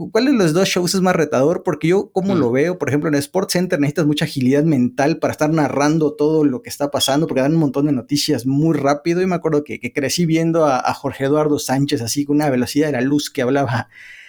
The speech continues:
Speaker 1: él. Y luego en un panel como Fútbol Picante, imagino que, pues,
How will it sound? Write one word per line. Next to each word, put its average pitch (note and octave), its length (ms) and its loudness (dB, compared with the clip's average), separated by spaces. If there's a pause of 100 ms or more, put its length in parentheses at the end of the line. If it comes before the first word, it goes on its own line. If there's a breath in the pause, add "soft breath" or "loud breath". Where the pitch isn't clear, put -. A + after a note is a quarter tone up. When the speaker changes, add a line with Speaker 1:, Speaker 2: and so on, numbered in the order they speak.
(200 loud breath)
Speaker 1:
él. D#3+ 360 0 (300 loud breath)
Y E3 80 0
luego F3 420 2
en B2+ 400 2
un C#3+ 200 2
panel B2+ 400 0
como G2+ 280 -4
Fútbol B2+ 280 -2
Picante, B2+ 460 -2
imagino D3 560 0
que, A#2 460 -4
pues, F#2 200 -12